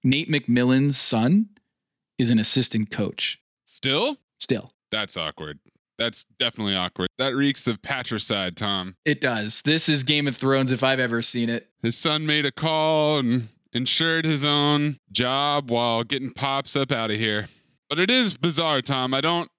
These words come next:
Speaker 2: totally understand. Quinn Snyder's a great coach. We talked a little bit about his exit last year and how it was more about the circumstances than his caliber. And then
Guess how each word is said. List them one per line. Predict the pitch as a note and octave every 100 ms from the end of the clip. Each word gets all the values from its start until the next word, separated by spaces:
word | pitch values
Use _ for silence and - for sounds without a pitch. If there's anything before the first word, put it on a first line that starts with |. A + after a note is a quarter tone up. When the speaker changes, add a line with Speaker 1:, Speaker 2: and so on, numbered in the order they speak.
| -
Speaker 2:
totally | E3+ E3+ D#3+ C#3
understand. | B2+ A#2+ C#3 C#3 C#3 - -
Quinn | F3+ E3
Snyder's | F3+ F3+ F3 D#3
a |
great | B2+ D3 B2+
coach. | D3+ D3 E3+ - - - _
We | -
talked | - D#3+ D3+
a | D3
little | C#3+ C#3+
bit | C#3 C#3+
about | D3+ C#3 C3+ C3+
his | C#3 A#2+
exit | C3 C3+ B2+ C3
last | B2 C3 B2+ -
year | C3 C3 C#3+ C#3+ B2+
and | A#2 A#2 - _ -
how | G#2 A2 A2+
it | A2+ -
was | G2+ G2
more | B2+ C#3+ C#3
about | B2+ C3+
the | B2
circumstances | - C#3+ C3 C#3+ - D3 D3 - D3+ D3+ D3 A#2+
than | C3 C3 B2+
his | C3 C#3 C3 -
caliber. | C#3 C3+ C#3 C#3+ D3 D#3 D#3
And | C3 B2+
then | C3 C3